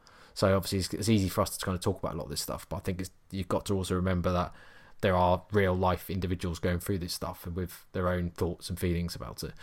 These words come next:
And don't get me wrong, like I said to you, didn't I, prior to the call, I said there'll always be, again, unique minority cases where people are trans-, uh, transferred over to a different sex purely because they wanna win fucking medals and they see it as an easy opportunity for fame or fortune or success or whatever.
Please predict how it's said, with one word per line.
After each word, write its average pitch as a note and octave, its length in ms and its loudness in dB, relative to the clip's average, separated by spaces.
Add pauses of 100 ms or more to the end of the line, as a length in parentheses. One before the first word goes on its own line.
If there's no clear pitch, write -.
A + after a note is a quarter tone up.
(100)
And D3+ 60 6
don't G3+ 120 12
get C3+ 40 12
me A#2 60 12
wrong, G#2 160 12
like G#2 120 8
I C#3+ 120 12
said G2 180 8
to A2 100 6
you, G#2 60 10
didn't G2+ 180 2
I, F#2 40 2
prior G2 340 4
to F2+ 100 -8
the G2 60 -6
call, G#2+ 220 4
I E2+ 40 0
said F#2+ 200 0 (300)
there'll C3+ 160 12
always B2 180 12
be, G2 380 4
again, F#2+ 400 2 (260)
unique G#2+ 340 4
minority G2+ 300 4
cases G#2 320 2
where F#2+ 100 2
people G2+ 260 4
are F2+ 40 2
trans-, G2+ 460 2 (380)
uh, F#2 220 -2
transferred G2+ 400 6
over F#2+ 220 4
to - 100 -2
a F#2 60 2
different F2+ 240 -2
sex - 280 -2 (100)
purely A2 200 8
because F2+ 140 -2
they G2+ 80 4
wanna G2 160 4
win F#2+ 100 4
fucking G2 280 0
medals F2 280 2
and - 60 -4
they F#2 40 -2
see F#2 220 0
it - 20 -2
as F2+ 120 -2
an F2+ 40 0
easy F2+ 160 2
opportunity F#2+ 340 -4
for - 120 -14
fame F#2 380 4
or - 80 -8
fortune E2 560 -2
or F2 200 -2
success - 400 -2
or F2 40 -4
whatever. - 260 -12